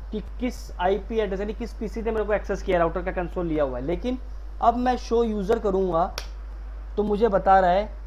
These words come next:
कि फैज ने लॉगिन किया हुआ है कौन से आईपी से। अब मेरे को आईपी भी बता रहा है, साथ साथ यूजर भी बता रहा है। उस पीसी पे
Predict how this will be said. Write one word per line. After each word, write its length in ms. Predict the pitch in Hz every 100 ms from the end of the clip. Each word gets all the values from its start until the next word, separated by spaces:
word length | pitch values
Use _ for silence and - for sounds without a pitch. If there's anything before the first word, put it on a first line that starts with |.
| - - - - - - -
कि 280 | 208 233 240 - - - - - - -
फैज 400 | - 170 170 185
ने 80 | 208
लॉगिन 320 | 208 208 214
किया 200 | 220 226
हुआ 180 | 214 240
है 60 | 226
कौन 280 | 202 202
से 120 | 180 202
आईपी 280 | 165 160 131
से। 180 | 127
अब 160 | 117 160
मेरे 140 | 190
को 80 | 196
आईपी 220 | 208 202 208
भी 100 | 226
बता 200 | 220 226
रहा 100 | 233
है, 60 |
साथ 140 | 214 208
साथ 140 | 220
यूजर 300 | 190 180 190
भी 120 | 190
बता 240 | 165 147 135
रहा 100 | 143
है। 80 |
उस 240 | 247 214 - - -
पीसी 280 | 190 170 226
पे 220 | 214 220